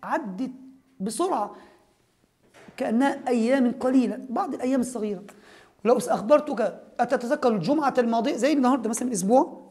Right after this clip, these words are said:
هتقول لي: "سبحان الله، كأنها مضت منذ سويعات قليلة". فالأعمار تجري والأيام تمر والأشهر ت-، أشهر تغ-، تجري خلفها وتسحب معها السنين وتجر خلفها الأعمار. أرحام تدفع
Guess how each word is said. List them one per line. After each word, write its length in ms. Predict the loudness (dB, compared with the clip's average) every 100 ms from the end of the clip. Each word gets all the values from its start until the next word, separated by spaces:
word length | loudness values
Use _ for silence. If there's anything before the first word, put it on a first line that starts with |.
| -16
هتقول 260 | -2 2 2
لي: 60 |
"سبحان 360 | 0 -6 -4 -2
الله، 160 | -2
كأنها 360 | -2 -2 -4 -2
مضت 280 | -4 -4 -6
منذ 180 | -6 -6
سويعات 760 | -4 -4 -4 -4 -4 -4 -6 -8 -6
قليلة". 440 | -6 -2 -4 -4 -12 -20 -20 -20 _
فالأعمار 500 | -4 2 4 6 4
تجري 420 | 4 2 2 0 -4 -12 -20 _ -2
والأيام 500 | 0 2 6 8 6
تمر 420 | 2 2 2 -2 -10 -18 -6 0
والأشهر 540 | 2 4 2 2 0
ت-، 400 | 2 0 0 0
أشهر 340 | 0 2 0
تغ-، 280 | 0 -2 -2 0
تجري 380 | 0 2 0 2
خلفها 420 | 4 4 6 6
وتسحب 520 | 6 4 0 0 2
معها 380 | 2 2 0 -2
السنين 640 | -4 -4 0 2 2 0 -4 2
وتجر 480 | 4 4 4 4 6
خلفها 460 | 8 6 8 6
الأعمار. 640 | 6 4 2 6 6 8
أرحام 500 | 6 8 6 6 4
تدفع 600 | 8 10 10 8 4 4